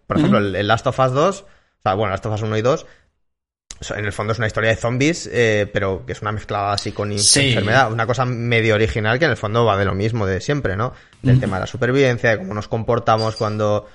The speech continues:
Speaker 1: en situaciones límite, de cómo somos gente normal y racional, más o menos,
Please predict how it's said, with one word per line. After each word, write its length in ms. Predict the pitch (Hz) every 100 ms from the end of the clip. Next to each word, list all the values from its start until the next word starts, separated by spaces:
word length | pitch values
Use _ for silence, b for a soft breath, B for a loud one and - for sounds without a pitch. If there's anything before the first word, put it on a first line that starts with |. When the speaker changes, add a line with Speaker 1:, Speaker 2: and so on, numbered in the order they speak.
| b b 110
Speaker 1:
en 140 | 110
situaciones 480 | 120 123 - 131 127
límite, 340 | 127 117 117
de 120 | 113
cómo 180 | 104 123
somos 240 | 127 101 -
gente 260 | 135 123
normal 420 | 110 101 113 127 123
y 60 | 104
racional, 800 | 107 - 104 120 127 117 110 107
más 300 | 117 120 120
o 40 |
menos, 460 | 123 - 123 127